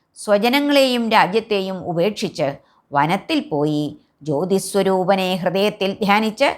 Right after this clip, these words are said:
പരമപദം പ്രാപിച്ച് കൃതകൃത്യനായി. മനുപുത്രനായ കരൂഷനിൽ നിന്നും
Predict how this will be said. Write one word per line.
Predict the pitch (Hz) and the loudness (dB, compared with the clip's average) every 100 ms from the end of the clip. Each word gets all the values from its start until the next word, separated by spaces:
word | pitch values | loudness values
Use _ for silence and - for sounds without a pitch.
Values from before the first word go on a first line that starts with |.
| - _ _ _ | -8 _ _ _
പരമപദം | 139 156 247 233 196 151 156 | -2 0 0 2 2 2 0
പ്രാപിച്ച് | 156 147 143 180 - 156 143 - _ _ | 0 0 0 -4 -6 -4 -4 -6 _ _
കൃതകൃത്യനായി. | 160 170 202 - 147 127 135 156 - _ _ _ _ _ _ 185 | -8 -6 -6 -6 -6 -6 -6 -8 -12 _ _ _ _ _ _ 0
മനുപുത്രനായ | 185 202 220 208 208 208 214 220 | 2 2 2 2 4 4 4 4
കരൂഷനിൽ | 202 208 214 220 226 220 214 | 2 2 0 -2 -2 -2 -2
നിന്നും | 220 226 320 | -2 -2 -4